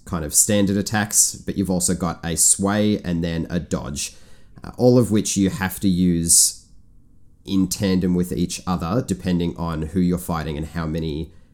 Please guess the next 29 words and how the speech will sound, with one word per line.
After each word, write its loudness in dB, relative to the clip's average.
enemies 0
you're 0
fighting -4
as -6
well. 2
Um, -2
and 2
there's 4
also, 2
as 2
you're 2
fighting, 0
you 0
build 6
up 0
a -2
focus -4
bar -4
that -6
you -4
can -2
then -4
slow, 0
slow 2
down 2
time -4
and -6
use -2
to, -6